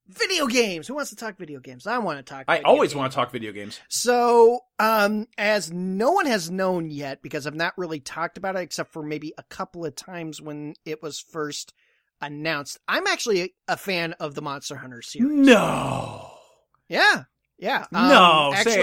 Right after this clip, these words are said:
Speaker 2: isn't
Speaker 1: actually, Monster
Speaker 2: so.
Speaker 1: Hunter has, um, thoroughly replaced Overwatch at this point <laughs> in my life.
Speaker 2: That's fair.
Speaker 1: Like, like, completely. I really got into Monster Hunter World and its, uh, um, expansion, Iceborne. And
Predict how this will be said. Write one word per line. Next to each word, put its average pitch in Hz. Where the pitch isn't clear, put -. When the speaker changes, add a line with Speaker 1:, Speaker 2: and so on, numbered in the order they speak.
Speaker 2:
isn't -
Speaker 1:
actually, 233
Monster 226
Speaker 2:
so. -
Speaker 1:
Hunter 220
has, 180
um, 165
thoroughly 202
replaced 165
Overwatch 135
at 139
this 143
point 156
<laughs> -
in -
my -
life. -
Speaker 2:
That's 277
fair. 104
Speaker 1:
Like, 214
like, 208
completely. 165
I 233
really 320
got 233
into 175
Monster 165
Hunter 156
World 143
and 139
its, 143
uh, 139
um, 135
expansion, 139
Iceborne. 139
And 170